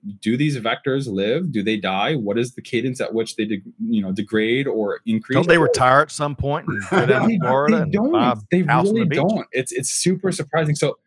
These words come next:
Speaker 1: so Memcached is a good example because when it first came out, there's about thirty-five thousand Memcached servers that could amplify traffic. And when I say amplify, I'm talking a one to fifty-two thousand amplification factor, which is just absurd.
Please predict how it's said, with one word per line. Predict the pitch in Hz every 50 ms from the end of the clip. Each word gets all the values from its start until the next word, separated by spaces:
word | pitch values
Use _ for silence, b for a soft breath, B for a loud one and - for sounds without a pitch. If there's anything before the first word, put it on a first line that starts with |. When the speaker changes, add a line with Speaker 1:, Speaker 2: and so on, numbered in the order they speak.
| _ _ -
Speaker 1:
so | - 170 151
Memcached | 143 147 160 185 185 190 196 180 151 - - 120 143 190 233 214 160 131
is | 117 113
a | 127
good | 123 143 123
example | 117 110 117 127 165 175 - 117 107 101
because | 104 120 - - 117 110 107 123
when | 120 110
it | -
first | - 151 147 147
came | - 123 113 117
out, | 123 127 113 -
there's | - 104 104
about | 113 120 - - -
thirty-five | 127 127 127 127 - - 120 117 117 -
thousand | 110 107 110 113 113 110 110
Memcached | 110 110 - - 104 104 - - 117 107
servers | - - 113 104 104 104 101 104
that | 101 -
could | 113 95 - 107
amplify | 107 107 _ _ - 101 90
traffic. | - - - 110 98 87 - - 85 -
And | 101 101
when | 107 117
I | 135
say | 147 175 170 - -
amplify, | 165 180 180 180 147 - - 113 104 98 95 95 - _ _ _ _ _ _ -
I'm | - 131 147
talking | 180 180 180 185 180 160
a | 127 110
one | 110 127 131 143 143
to | 135
fifty-two | - - 135 - - - - - 120 117
thousand | - 127 117 120 127 120 127 120 120 -
amplification | 117 117 117 120 - - - 120 113 - 107 104
factor, | - - - - - - - -
which | - - -
is | 107 101
just | - 127 117 - 98
absurd. | 92 - - - 117 101 76 62 -